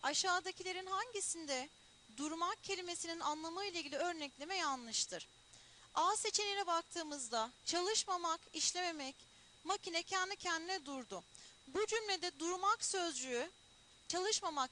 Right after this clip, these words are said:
işlememek anlamında kullanılmış. O zaman A şıkkını eleriz. B seçeneğine baktığımızda hayatta olmak,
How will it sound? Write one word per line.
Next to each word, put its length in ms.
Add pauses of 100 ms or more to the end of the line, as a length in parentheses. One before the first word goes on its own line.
işlememek 440
anlamında 420
kullanılmış. 540
O 80
zaman 220
A 180
şıkkını 420
eleriz. 420 (540)
B 220
seçeneğine 520
baktığımızda 840
hayatta 520
olmak, 400